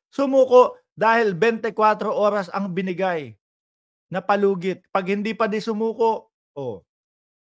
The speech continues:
papasukin na yung loob. Tuloy ho natin. "Philippines arrest celebrity pastor Apollo Kibuloy, also wanted in U S."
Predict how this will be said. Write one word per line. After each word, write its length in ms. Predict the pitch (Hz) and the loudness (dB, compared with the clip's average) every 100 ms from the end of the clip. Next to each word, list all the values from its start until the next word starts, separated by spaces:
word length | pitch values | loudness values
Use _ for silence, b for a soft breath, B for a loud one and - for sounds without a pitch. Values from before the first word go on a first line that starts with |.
| _ _ _ _ _ _ _ | _ _ _ _ _ _ _
papasukin 580 | 175 185 185 185 185 180 | -4 -2 -4 -4 -4 -4
na 140 | 180 180 | -4 -4
yung 160 | 170 | -2
loob. 300 | 165 170 143 107 _ _ _ _ _ _ 170 | -2 -4 -6 -14 _ _ _ _ _ _ -6
Tuloy 240 | 202 220 | 0 2
ho 80 | 220 | 2
natin. 480 | 214 208 214 185 127 _ _ _ _ | 2 0 0 0 -2 _ _ _ _
"Philippines 560 | - 339 330 339 302 262 | -4 0 0 0 -2 2
arrest 480 | 240 269 277 226 240 | 4 8 6 4 -2
celebrity 560 | 240 285 240 277 262 | 4 4 4 -2 -4
pastor 480 | - 240 202 - 269 | -2 0 0 2 4
Apollo 480 | 220 - 269 277 262 | 2 4 6 8 6
Kibuloy, 480 | 233 247 254 240 202 | 2 2 4 4 2
also 460 | - 294 - 277 220 | 4 4 6 2 4
wanted 600 | 262 294 269 294 240 175 _ | 4 2 0 -2 -2 -4 _
in 320 | 320 285 151 | -8 -6 -8
U 240 | 202 262 | -6 2
S." 400 | 294 285 - - | 4 4 2 -12